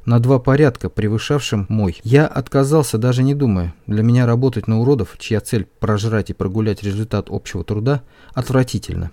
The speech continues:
Тем не менее, вопрос частной собственности на средства производства не так прост, как он видится марксистам.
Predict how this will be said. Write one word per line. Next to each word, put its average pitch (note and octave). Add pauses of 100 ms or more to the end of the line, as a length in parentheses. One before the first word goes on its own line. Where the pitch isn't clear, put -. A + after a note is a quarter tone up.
(160)
Тем C3+
не C#3
менее, C#3
вопрос A#2+
частной A#2+
собственности -
на A2
средства A#2
производства A2+
не A2
так A#2
прост, -
как G#2+
он A2
видится G#2+
марксистам. A2